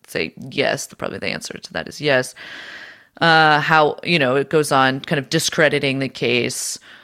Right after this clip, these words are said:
Um, you know, who are her accusers? And they make the point that we don't know who the accusers are. And, you know, this is in violation of their, of a U S citizen's right to confront their accusers, all this stuff. What books is Ghislaine reading in prison?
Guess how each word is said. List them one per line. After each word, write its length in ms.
Um, 880
you 140
know, 160
who 220
are 100
her 180
accusers? 760
And 100
they 80
make 240
the 80
point 300
that 160
we 80
don't 200
know 180
who 120
the 80
accusers 500
are. 380
And, 280
you 80
know, 160
this 240
is 100
in 80
violation 600
of 160
their, 320
of 180
a 60
U 160
S 140
citizen's 480
right 260
to 140
confront 360
their 220
accusers, 800
all 160
this 160
stuff. 240
What 320
books 360
is 160
Ghislaine 460
reading 320
in 140
prison? 680